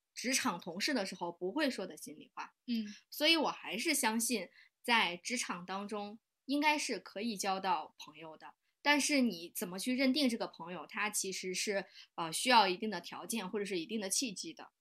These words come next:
Speaker 2: 嗯。
Speaker 1: 嗯。
Speaker 2: 我是很能理解你刚刚说为什么在职场当中，就算关系很好，也只能划归在同事的这个范围嘛。因为我们在整个职场环境当中，其实是部分人格的交付。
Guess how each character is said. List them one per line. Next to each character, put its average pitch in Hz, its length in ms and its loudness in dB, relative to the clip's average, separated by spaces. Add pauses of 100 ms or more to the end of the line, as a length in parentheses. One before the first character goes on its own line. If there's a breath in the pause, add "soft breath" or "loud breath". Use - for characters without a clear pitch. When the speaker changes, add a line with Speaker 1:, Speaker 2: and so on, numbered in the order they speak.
(100)
Speaker 2:
嗯。 208 220 -2
Speaker 1:
嗯。 - 100 -12 (600 loud breath)
Speaker 2:
我 220 120 -4
是 320 320 0
很 214 160 -2
能 226 180 0
理 262 120 4
解 247 120 -2
你 185 120 -6
刚 208 120 -4
刚 240 140 2
说 269 160 -4
为 269 100 2
什 - 140 -6
么 156 100 -16
在 220 140 -4
职 214 140 -8
场 202 200 -10
当 190 200 -8
中， 214 240 -8 (160 soft breath)
就 285 120 -4
算 262 200 2
关 269 160 4
系 269 100 -4
很 185 180 -6
好， 185 260 -8
也 190 120 -20
只 175 120 -14
能 165 120 -14
划 226 220 2
归 214 200 -4
在 208 280 2
同 180 280 -16
事 254 160 -6
的 202 160 -6
这 - 140 -10
个 180 100 -10
范 214 280 -2
围 151 120 -12
嘛。 - 180 -10 (360 loud breath)
因 311 100 2
为 359 80 6
我 220 200 4
们 175 160 -6
在 269 160 4
整 165 180 -6
个 214 100 -6
职 214 140 -6
场 202 220 -8
环 170 180 -8
境 208 180 -6
当 208 160 -4
中， 214 140 -4
其 202 180 -6
实 226 160 -6
是 233 140 -4
部 262 220 -2
分 233 200 -2
人 175 200 -10
格 180 120 -8
的 180 120 -10
交 185 240 -8
付。 - 280 -14